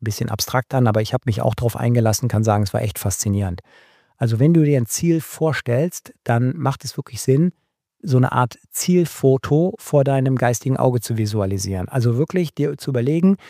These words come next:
wie sähe ein Bild in der Zukunft aus, was zeigt, dass ich mein Ziel erreicht habe. Und dann ist es eben so, je farbenstärker dieses Bild ist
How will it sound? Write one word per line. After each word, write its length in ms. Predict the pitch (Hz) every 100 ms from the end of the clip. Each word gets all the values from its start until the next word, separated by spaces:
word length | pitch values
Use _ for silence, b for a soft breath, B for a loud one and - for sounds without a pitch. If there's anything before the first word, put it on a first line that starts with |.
| B B
wie 200 | 120 160
sähe 400 | 160 131 143 156
ein 240 | 156 117 110
Bild 300 | 131 196 202
in 160 | -
der 160 | 117 107
Zukunft 600 | - 104 - 135 120 -
aus, 420 | 110 156 202 - _ _
was 300 | - 113 -
zeigt, 340 | - 170 -
dass 100 | 139
ich 100 | 113
mein 180 | 120 117
Ziel 200 | - 143
erreicht 360 | 120 117 107 -
habe. 260 | 98 98 - _ B B B
Und 200 | - 117
dann 140 | 131 180
ist 120 | 147
es 140 | 147
eben 200 | 165 135
so, 300 | 117 135 175
je 220 | 175 131 120
farbenstärker 1600 | - - 175 190 202 196 _ _ _ _ - - 160 160 165 135
dieses 260 | 131 117
Bild 240 | - 160 -
ist 280 | 165 -